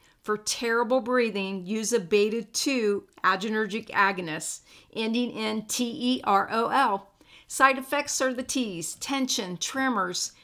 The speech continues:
tachycardia, trouble sleeping, and hypertension. Adverse effects are bronchospasm.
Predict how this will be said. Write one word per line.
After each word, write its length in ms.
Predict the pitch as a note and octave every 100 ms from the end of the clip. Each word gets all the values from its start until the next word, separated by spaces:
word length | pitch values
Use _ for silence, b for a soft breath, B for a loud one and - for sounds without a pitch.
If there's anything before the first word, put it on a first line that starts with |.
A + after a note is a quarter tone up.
| b
tachycardia, 840 | - C4 D#4 - - C#4+ C4 A3 G3
trouble 320 | - C4+ C4+
sleeping, 500 | C4 - C4 B3+ B3
and 200 | A#3+ A#3
hypertension. 1040 | A3 G#3+ A3 A3 - G#3 G3 - E3+ - - B B B -
Adverse 480 | G#3 G3+ A#3 B3+ -
effects 400 | B3 C4 C4 C4
are 40 |
bronchospasm. 1200 | G#3+ A#3 A#3 A#3+ - - G#3+ G3 F#3+ - -